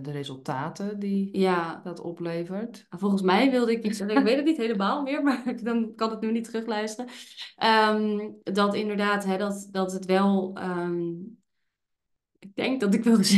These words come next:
Speaker 2: zeggen dat het heel veel positieve, eh, invloed had en dat het ook, hè, dat het het heel erg waard maakt. Ehm,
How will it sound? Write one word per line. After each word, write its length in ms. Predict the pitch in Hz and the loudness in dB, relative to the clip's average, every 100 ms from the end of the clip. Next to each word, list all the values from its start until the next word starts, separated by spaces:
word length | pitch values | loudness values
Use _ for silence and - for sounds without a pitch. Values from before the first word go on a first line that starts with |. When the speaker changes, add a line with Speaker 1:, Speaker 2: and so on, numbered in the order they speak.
| 233 226 | 6 6
Speaker 2:
zeggen 60 | |
dat 160 | 247 269 | 4 6
het 320 | 370 320 311 | 4 4 6
heel 320 | 254 294 285 | 8 8 8
veel 280 | 277 269 240 | 8 6 6
positieve, 640 | 247 294 311 269 262 262 226 | 6 6 6 4 4 4 2
eh, 840 | 214 - - 339 285 254 - 196 | 0 -4 -12 -12 -10 -10 -8 -2
invloed 240 | 254 269 220 | 0 2 0
had 140 | 214 | 0
en 80 | 214 | 0
dat 120 | 208 | -2
het 160 | 202 202 | -2 0
ook, 320 | 208 220 - - | 0 0 -8 -4
hè, 200 | 202 208 | 2 2
dat 140 | 214 | 2
het 100 | 202 | 0
het 120 | 185 | -2
heel 340 | - 185 240 226 | -2 4 4 6
erg 240 | 190 190 170 | 2 0 -2
waard 500 | 156 185 240 240 - _ _ | 0 0 -2 -6 -16 _ _
maakt. 720 | 170 165 165 269 - - - - _ - - _ - | -4 -2 0 -2 -6 -10 -12 -16 _ -20 -20 _ -2
Ehm, 680 | 196 190 190 185 185 180 | 4 6 6 6 6 4